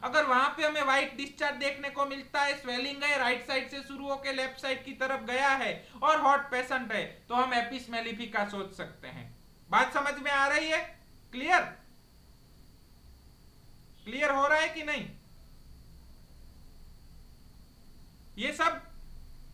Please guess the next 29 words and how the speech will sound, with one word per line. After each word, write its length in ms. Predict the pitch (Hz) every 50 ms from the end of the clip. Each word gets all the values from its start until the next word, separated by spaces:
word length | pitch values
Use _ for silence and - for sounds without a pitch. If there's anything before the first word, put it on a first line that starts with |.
| - - - - - - - - - - -
ये 180 | 202 262 311 302
सब 260 | - 330 320 311 320
चीजें 560 | - 302 294 247 302 311 320 330 339 311 -
conjunctivitis 840 | 233 247 247 247 285 277 - - 311 302 294 294 294 294 302 302 302 -
के 100 | 311 294
हमने 320 | 294 285 277 285 294 294
जितने 380 | 254 269 311 - 269 277 285 277
भी 120 | 269 285
cases 460 | - - 269 269 269 277 302 294 294
अभी 220 | 285 262 262 285 262
देखे 360 | 226 233 240 240 - 320 302
हैं 500 | 294 294 254 214 175 165 - - - -
और 180 | 233 269 269
जो 200 | 220 202 262 269
जो 200 | 277 220 302 311
medicine 540 | 302 294 285 277 294 285 285 311 302 294 -
prescribe 600 | - 247 254 247 - - - 285 285 277 277 262
हुई 140 | 277 269 262
हैं 440 | 254 233 208 180 170 170 - - -
और 140 | 233 254 233
हमने 340 | 226 247 262 277 311 311
जिन 300 | 277 208 254 254 262 269
जिन 180 | 262 311 320 320
मेडि-, 420 | 311 311 302 311 302 294 269 -
जिन 240 | 196 196 247 269 277
जिन 160 | 247 320 320
इंडिकेशन 680 | 294 226 240 247 262 302 320 - 320 320 320 - 320 311
के 180 | 311 294 302
ऊपर 340 | 285 285 302 294 - 320 302